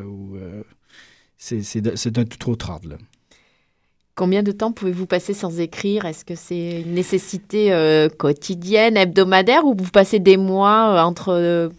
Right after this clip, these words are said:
Speaker 2: les
Speaker 1: Ben, j'ai,
Speaker 2: projets ?
Speaker 1: je, je, je pioche sur plusieurs projets,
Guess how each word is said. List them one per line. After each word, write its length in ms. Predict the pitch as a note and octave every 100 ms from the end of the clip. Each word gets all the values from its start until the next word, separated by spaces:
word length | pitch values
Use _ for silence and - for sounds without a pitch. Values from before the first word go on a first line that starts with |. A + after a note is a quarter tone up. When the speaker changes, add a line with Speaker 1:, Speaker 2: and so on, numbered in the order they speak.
| _ _ _ -
Speaker 2:
les 80 | F#3
Speaker 1:
Ben, 160 | D3+ E3+
j'ai, 160 | D3 D#3+
Speaker 2:
projets ? 160 | G3 -
Speaker 1:
je, 340 | B2+ C#3 C3
je, 180 | B2+ A#2+ C3+
je 120 | C#3
pioche 460 | - G3 G3+ - -
sur 240 | - D3
plusieurs 440 | - D#3 D3 E3+
projets, 500 | E3+ C#3+ B2+ C3+ G3+